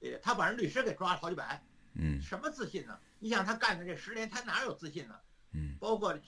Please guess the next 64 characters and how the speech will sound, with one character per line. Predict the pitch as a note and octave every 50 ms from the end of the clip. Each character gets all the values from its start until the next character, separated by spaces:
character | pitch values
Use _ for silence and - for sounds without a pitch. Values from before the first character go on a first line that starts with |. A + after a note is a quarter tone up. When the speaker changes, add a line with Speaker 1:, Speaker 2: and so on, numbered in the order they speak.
| - -
Speaker 1:
一 | - E3 G3 A3+
个 | A3 G3 -
传 | - F#3+ G#3
染 | G#3+ F3+
病， | F3 A#3 B3 - - -
一 | F#3+
个 | A3+ A3+
传 | - A3 A#3+
染 | B3 B3
病， | - C#4+ C4+ G#3+ E3
你 | F#3
有， | G3 F3
你， | C#3 C3 B2+ - -
你， | - B2
他， | - G3 F#3+ D#3 - -
你 | -
说 | - - D#3+ F3
什 | E3
么 | D#3 D#3+
瞎 | - F3+ C#3+
话 | C#3 D#3 D#3 -
呀？ | - - - _ - _ - - - - - - - - -
Speaker 2:
嗯。 | - E2+ - C3+
Speaker 1:
哎， | A#2+
完 | A2 D3 F#3+ A3
了 | G#3+
之 | G3 A3
后， | - -
他 | E3+ G#3+
就， | G#3 G3+ - - -
他 | - G#3
就 | G3+ G3 D3+ -
掩 | - C#3+ C3+ A2+ G#2+ B2+
盖 | D#3 G3+ G#3+ E3+
疫 | - G#3+ F3
情。 | C#3+ - D3 F3+ B3 C4+ - - - - - - -
Speaker 2:
嗯。 | - D#2+ D#2+ C#2+ -
Speaker 1:
掩 | C3+ D#3+
盖 | F#3+ A3 A#3+
疫 | G#3+
情 | D#3 - G#3+ G#3+
完 | F#3 G3+ G#3+
了 | G3
之 | G#3+ G#3+
后 |
就 | F#3+ F#3 C#3 - - - - - - - -
现 | - - - A#3 G#3 A3
在 | A#3 G3+ D#3+
就 | D3 C#3+
是 | B2+ -
封 | - - C4 C4+ C4
号、 | - A#3+ G#3 - - - - - - -
封 | - A#3 B3 B3
城、 | F#3 D3 D#3 G3+ A3+ A3 - - - - - - -
清 | C4+ C#4 C#4
零， | G#3+ E3 A3 C#4 D4 - - -
Speaker 2:
嗯。 | - D#3 D#3 C#3+ C3
Speaker 1:
这 | A#3+ B3+
叫 | G#3+ D#3
什 | -
么 | C#3 A#3+ C#4
自 | - - D3
信 | - D3 A#2+
呢？ | -